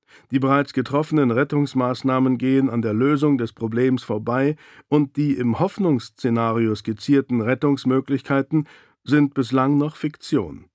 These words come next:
Also stelle ich mich auf die momentane Situation ein, beobachte aber täglich die weitere Entwicklung. Ich werde zu den Ersten gehören, die das Anlageruder herumreißen, wenn sich neue Erkenntnisse ergeben.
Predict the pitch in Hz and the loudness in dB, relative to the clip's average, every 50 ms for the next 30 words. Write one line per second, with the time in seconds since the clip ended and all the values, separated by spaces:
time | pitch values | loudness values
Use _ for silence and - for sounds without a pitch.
0 | _ _ _ _ _ _ - - - 127 135 135 139 143 170 190 190 - - 151 | _ _ _ _ _ _ -20 -6 -2 0 2 2 2 0 -2 -4 -4 -4 -2 0
1 | 151 160 165 113 85 131 - 147 151 147 - - - 123 117 - - 135 127 123 | 0 2 0 0 -2 -2 0 0 0 0 0 -4 -6 -8 -4 0 2 2 4 4
2 | 127 123 123 120 120 117 - 135 127 131 131 131 123 117 127 123 - - 127 120 | 4 2 2 2 0 0 0 0 2 2 2 2 0 0 -2 -4 -2 -2 -2 -2
3 | 117 - - 127 123 120 120 - - - 123 110 95 80 85 87 _ _ _ _ | -2 -4 -2 -2 0 0 0 -2 -4 -4 -6 -6 -6 -6 -10 -14 _ _ _ _
4 | - - - _ - 131 131 156 165 160 165 165 160 - - 185 160 160 160 156 | -20 -20 -10 _ -2 0 2 2 2 2 2 0 -2 -2 -4 -2 -2 0 0 0
5 | 143 127 - 147 139 139 147 156 151 - - - 156 135 135 131 123 117 - 127 | 0 0 0 0 0 0 -2 -4 -6 -6 -4 -4 -2 0 0 0 0 -2 -2 -2
6 | 123 127 123 135 - 160 143 - - 87 87 90 82 85 - _ _ _ _ _ | -2 -2 -2 -2 -2 -2 -4 -4 -4 -8 -10 -10 -12 -14 -18 _ _ _ _ _
7 | _ - 156 170 160 - - 160 180 185 170 165 151 - 147 139 131 123 123 - | _ 0 0 0 0 -2 -4 -4 -2 -2 -2 -4 -4 -2 0 0 2 2 0 0
8 | - 160 151 131 - - - - 120 123 117 120 127 131 123 123 123 117 120 123 | 0 2 2 0 0 -4 -10 -6 -4 -2 0 2 2 0 2 0 0 0 0 -2
9 | 117 120 117 113 - - - _ - - - _ _ _ _ - 139 147 156 143 | -2 -2 -2 -4 -4 -8 -12 _ -20 -20 -20 _ _ _ _ -4 -2 0 2 2
10 | 123 113 110 110 110 110 110 113 110 101 101 127 143 143 123 123 120 117 117 117 | 2 2 2 2 0 0 -2 -2 -2 0 0 2 2 2 2 2 0 0 0 -2
11 | 113 113 143 165 156 131 113 120 123 120 117 - 135 127 117 - - - - - | 0 0 2 2 2 2 0 0 0 -2 -2 0 0 0 -2 -2 -6 -20 -6 0
12 | 131 139 143 135 147 143 - 143 135 131 139 139 139 127 110 139 - - 180 170 | 2 2 2 2 0 -2 0 0 2 4 4 4 2 2 0 -4 -4 -4 -4 -6
13 | 156 156 - 113 113 - - 123 104 113 113 117 123 113 107 107 101 - - | -4 -4 -4 -4 -4 -4 -4 -4 -4 -4 -2 -2 -2 -2 -2 -4 -6 -8 -10